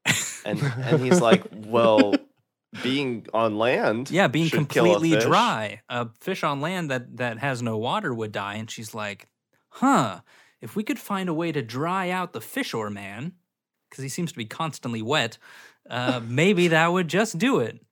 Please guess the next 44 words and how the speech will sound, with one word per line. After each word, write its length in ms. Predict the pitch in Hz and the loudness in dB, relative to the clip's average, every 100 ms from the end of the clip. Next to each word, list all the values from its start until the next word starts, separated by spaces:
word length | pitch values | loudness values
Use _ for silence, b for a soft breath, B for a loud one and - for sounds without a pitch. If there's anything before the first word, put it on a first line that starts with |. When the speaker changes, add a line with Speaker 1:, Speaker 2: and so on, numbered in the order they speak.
| - | 0
Speaker 2:
And 200 | 202 190 | 0 4
Connor's 320 | 214 220 202 | 6 6 8
like, 240 | 180 - | 8 6
"What 200 | 143 185 | 2 4
the 80 | 208 | 6
hell 200 | 190 202 | 8 8
are 20 | |
you 140 | 196 190 | 6 4
talking 400 | 175 180 180 180 | 6 6 6 6
about, 320 | 143 135 131 | 8 8 8
fish 280 | - 165 - | 6 6 8
ore 240 | 156 135 | 8 8
man?" 560 | 131 127 113 101 95 104 | 6 6 6 4 2 -2
Speaker 3:
"That's 240 | 165 185 - | 0 0 2
an 140 | 147 | 2
urban 320 | 143 147 170 | 4 4 2
legend." 320 | 165 180 156 202 | 2 0 4 4
Speaker 2:
"That's 100 | 208 | 6
an 100 | 202 | 6
urban 280 | 196 196 | 6 6
legend." 440 | 196 202 185 131 - 170 | 8 8 8 6 2 -2
And 120 | 170 160 | 0 2
sh-, 40 | 185 | 0
and 100 | - | -2
she's 200 | 190 170 | 2 4
like, 180 | 143 - B | 4 2 B
"You 140 | 233 | 4
shut 260 | - - 190 | 6 8 10
up, 180 | 175 - | 8 8
Connor. 440 | 151 147 151 156 B 139 | 8 10 10 6 B -2
If 160 | 180 | 4
there 120 | 202 196 | 8 8
are 100 | 160 | 8
three 320 | - 202 277 | 4 4 4
things 320 | 277 240 190 | 6 4 6
that 100 | 202 | 10
I 140 | 190 190 | 10 12
know 280 | 185 180 | 10 10
in 120 | 151 147 | 10 8
this 240 | 143 - | 6 6
world, 420 | 143 135 139 135 B B | 6 8 8 4 B B
it's 200 | - 139 | -2 2
investigative 640 | 143 123 170 185 202 202 185 | 2 8 8 8 8 8 8
journalism, 640 | 185 185 180 175 185 190 | 8 10 10 8 6 4